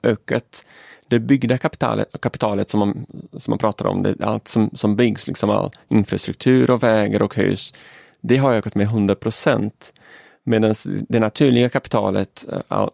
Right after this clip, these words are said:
liksom alla skogar och, eh, våtmarker och så vidare, det har minskat istället med fyrtio procent. Så det har skett väldigt stora förändringar på väldigt kort tid.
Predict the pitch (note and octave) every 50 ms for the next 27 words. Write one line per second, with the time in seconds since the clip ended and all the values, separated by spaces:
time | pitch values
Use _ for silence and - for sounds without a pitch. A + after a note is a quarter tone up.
0 | _ - - - - F#2+ F#2 F#2+ - G2+ G2 F#2+ G2+ - - - A2 G2+ G2 F#2+
1 | F#2 F2 F2 F#2 G2 - - - - - F#2 F#2 - - - - - - - -
2 | - - - A2 G#2+ G#2 - - G#2 F#2+ F#2 G2 - G2+ G2+ - G#2+ G#2 G2 G2+
3 | G2+ A2 A2 A2 G#2+ A2+ B2 C3+ B2 G#2 - - - C3+ C#3 - D3 - - G#2+
4 | G2+ F#2+ - G2+ - - - G#2+ - _ - A#2 - - A#2+ - - C3+ G#2+ F#2+
5 | G2+ G#2 _ - - _ _ - - - - _ _ - - A2+ A#2 A#2+ B2+ A#2+
6 | C3+ A#2+ - - C#3 C3+ B2 A2+ - - - C3+ A#2 A2+ G#2+ - A2+ G#2+ G#2 G2+
7 | G2 G2 F#2 G#2 F#2 G2+ G2 G2+ - - - G2+ - _ - - B2+ A#2+ A2 G2+
8 | -